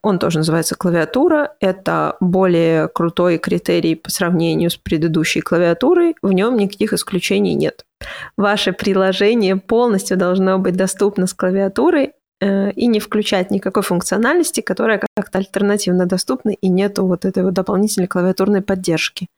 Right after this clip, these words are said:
Этот критерий уровня три А, то есть он с-, для специфических интерфейсов, которые предназначены для людей с ограниченными возможностями.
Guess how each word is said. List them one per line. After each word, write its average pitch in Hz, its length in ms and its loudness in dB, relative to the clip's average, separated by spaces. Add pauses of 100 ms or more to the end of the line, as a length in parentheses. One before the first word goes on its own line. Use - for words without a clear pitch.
(120)
Этот - 220 -2
критерий 202 640 2
уровня 190 540 2
три - 300 -2
А, 285 220 0 (420)
то - 80 -4
есть 190 160 -2
он 277 180 2
с-, - 160 -8
для 196 240 2
специфических 196 1080 -2
интерфейсов, 247 720 2
которые 220 320 -2
предназначены 202 800 0
для 190 140 0
людей 208 260 2
с - 80 -2
ограниченными 196 480 0
возможностями. 180 720 0